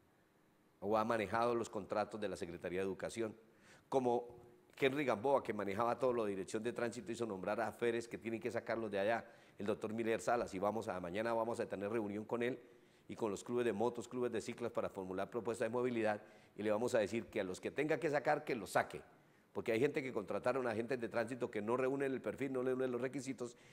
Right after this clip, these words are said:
y hay cuatro agentes de tránsito, de esos que nombrados últimamente,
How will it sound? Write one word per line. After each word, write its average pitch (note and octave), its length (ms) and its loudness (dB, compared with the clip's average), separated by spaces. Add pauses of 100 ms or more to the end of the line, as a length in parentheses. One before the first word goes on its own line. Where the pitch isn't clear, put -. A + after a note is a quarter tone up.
(160)
y C3 80 2
hay C3+ 320 4
cuatro F#3 460 10
agentes D3+ 380 2
de A#2+ 80 -2
tránsito, A2+ 520 0 (580)
de A2+ 200 8
esos C#3+ 200 4
que A#2+ 140 -2
nombrados A2+ 480 2
últimamente, B2 600 -2